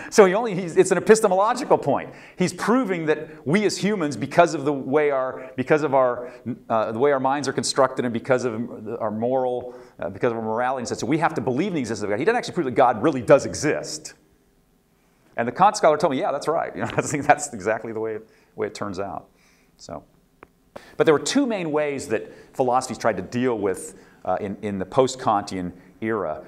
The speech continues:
One way was to try to get knowledge about the noumenal realm, and this is where the Romantic movement came in, in the seventeen nineties and the early eighteen hundreds. Uh, the Romantic movement was a movement primarily within the arts, poetry,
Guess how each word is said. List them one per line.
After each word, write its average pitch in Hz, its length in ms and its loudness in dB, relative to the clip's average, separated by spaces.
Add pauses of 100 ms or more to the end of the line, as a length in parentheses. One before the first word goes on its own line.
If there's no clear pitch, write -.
(100)
One 233 360 0
way 123 440 -2
was 127 320 0 (100)
to 123 360 -2 (260)
try 156 220 6
to 139 240 -2 (300)
get 147 200 4
knowledge 156 400 2
about 135 200 6
the 131 60 0
noumenal 147 460 -4
realm, 92 640 -6
and 123 100 0
this 220 160 2
is 214 100 -6
where 190 140 2
the 156 80 -2
Romantic 135 600 -2
movement 95 540 -6 (280)
came 98 280 -4
in, 80 360 -8 (440)
in 113 180 -2
the 101 260 -2 (140)
seventeen 143 500 2
nineties 120 500 -4
and 101 80 -6
the - 60 -4
early 113 440 -4 (180)
eighteen 113 360 -4
hundreds. 95 760 -6 (420)
Uh, 104 280 2
the 123 100 -2
Romantic 147 540 -2
movement 143 360 -4
was 135 180 -2
a 131 40 -4
movement 131 300 -4
primarily 247 360 -2
within 180 200 -4
the 143 120 -4
arts, 127 560 0
poetry, 143 880 -4